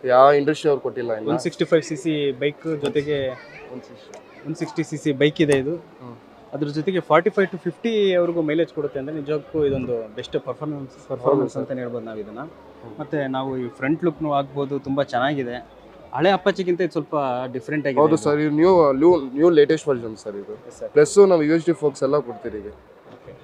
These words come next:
Speaker 2: ಓಕೆ, ಇದು ಎಲ್ಲಿ ಸರ್ ನೀವು ಹೇಮಂತ್ ಟಿ ವಿ ಎಸ್ ಇಂದ ಬಂದಿದ್ದೀರಿ ಡೀಲರ್ಸ್?
Speaker 1: ಹೌದು.
Speaker 2: So ಎಲ್ಲ ನೀವೇ ಇದು ಮಾಡ್ಕೊಡ್ತಾ ಇದ್ದೀರಿ.
Speaker 1: ಹೌದು ಸರ್.
Speaker 2: On road ಪ್ರೈಸ್ ಏನಾಗ್ಬೋದು ಸರ್ ಇದು ನಿಮ್ಮ
Speaker 1: ಸರ್,
Speaker 2: ಕಡೆ?
Speaker 1: on road ಇದು ಬಂದ್ಬಿಟ್ಟು ಒನ್ ಏಯ್ಟಿ ಫೈವ್ ಆಗುತ್ತೆ ಸರ್.
Speaker 2: ಒನ್ ಏಯ್ಟಿ ಫೈವ್ on road ಪ್ರೈಸ್.
Speaker 1: ಹೌದು ಸರ್.
Speaker 2: ಓಕೆ ಸರ್, ನೋಡಿ ವೀಕ್ಷಕರೇ, ಇನ್ನೂ ಯಾರಾದರೂ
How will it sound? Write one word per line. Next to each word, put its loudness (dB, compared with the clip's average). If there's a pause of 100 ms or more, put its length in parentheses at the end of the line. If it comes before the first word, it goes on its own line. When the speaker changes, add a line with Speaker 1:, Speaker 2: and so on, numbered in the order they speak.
(760)
Speaker 2:
ಓಕೆ, 2
ಇದು 0 (360)
ಎಲ್ಲಿ 0
ಸರ್ 0
ನೀವು -4 (460)
ಹೇಮಂತ್ 2
ಟಿ 0
ವಿ 0
ಎಸ್ -4
ಇಂದ -2
ಬಂದಿದ್ದೀರಿ -2
ಡೀಲರ್ಸ್? -2
Speaker 1:
ಹೌದು. -8
Speaker 2:
So 0
ಎಲ್ಲ 2
ನೀವೇ -2
ಇದು 0
ಮಾಡ್ಕೊಡ್ತಾ 2
ಇದ್ದೀರಿ. -2
Speaker 1:
ಹೌದು 2
ಸರ್. 2
Speaker 2:
On 0
road 0
ಪ್ರೈಸ್ -4
ಏನಾಗ್ಬೋದು -6
ಸರ್ -12
ಇದು -18
ನಿಮ್ಮ -20
Speaker 1:
ಸರ್, 2
Speaker 2:
ಕಡೆ? 10
Speaker 1:
on 2
road 6
ಇದು 2
ಬಂದ್ಬಿಟ್ಟು 0
ಒನ್ 2
ಏಯ್ಟಿ -8
ಫೈವ್ -4
ಆಗುತ್ತೆ -2
ಸರ್. -18
Speaker 2:
ಒನ್ -6
ಏಯ್ಟಿ -8
ಫೈವ್ -6
on -12
road -10
ಪ್ರೈಸ್. -12
Speaker 1:
ಹೌದು -10
ಸರ್. -14
Speaker 2:
ಓಕೆ 2
ಸರ್, 0
ನೋಡಿ -2
ವೀಕ್ಷಕರೇ, -4
ಇನ್ನೂ -4
ಯಾರಾದರೂ 4